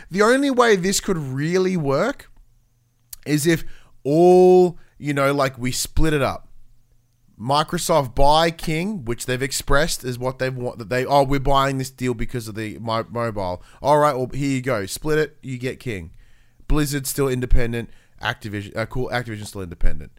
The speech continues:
Or they still wanna buy Activision. Okay,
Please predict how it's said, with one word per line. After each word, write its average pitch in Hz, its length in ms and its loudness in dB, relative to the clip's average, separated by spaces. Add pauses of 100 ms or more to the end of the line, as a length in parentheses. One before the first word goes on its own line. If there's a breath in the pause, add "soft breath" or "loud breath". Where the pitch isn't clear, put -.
(380 soft breath)
Or 220 540 6 (880)
they 135 200 0
still 156 200 -4
wanna 147 200 -2
buy 131 180 -2
Activision. 143 680 -6 (260)
Okay, 165 480 0